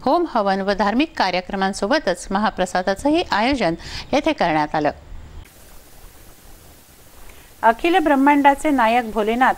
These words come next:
Speaker 2: हे जगाचं कल्याण करीत असतात. यावेळी त्यांचे साथीला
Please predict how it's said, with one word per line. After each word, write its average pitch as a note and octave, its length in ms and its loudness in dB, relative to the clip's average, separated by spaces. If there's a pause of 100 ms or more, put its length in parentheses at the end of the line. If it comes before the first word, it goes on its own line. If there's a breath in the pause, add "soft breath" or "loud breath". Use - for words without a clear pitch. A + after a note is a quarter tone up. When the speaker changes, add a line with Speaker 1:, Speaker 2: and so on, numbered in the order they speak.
Speaker 2:
हे A3+ 80 -2
जगाचं A3+ 440 -2 (100)
कल्याण A3 340 2
करीत G3 340 -2
असतात. A#3+ 400 0
यावेळी G#3+ 500 0
त्यांचे G#3 340 -4
साथीला A3+ 540 0